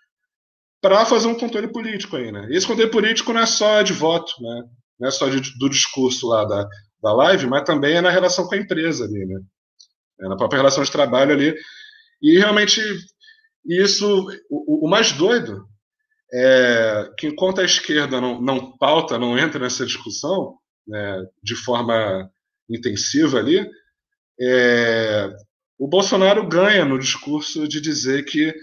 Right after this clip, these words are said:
não tem dinheiro pra nada, de que não tem como botar,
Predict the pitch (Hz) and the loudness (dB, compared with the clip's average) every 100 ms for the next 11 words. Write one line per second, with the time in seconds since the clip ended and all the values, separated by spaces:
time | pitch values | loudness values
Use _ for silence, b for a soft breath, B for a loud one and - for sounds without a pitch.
0 | B B 131 147 151 165 156 147 147 151 | B B 0 0 2 2 2 2 0 0
1 | 147 135 151 147 120 120 117 - 123 123 | -2 0 0 -2 -4 -6 -8 -8 -8 -6
2 | 127 - 117 110 113 117 110 104 95 | -8 -8 -10 -6 -6 -2 0 0 -4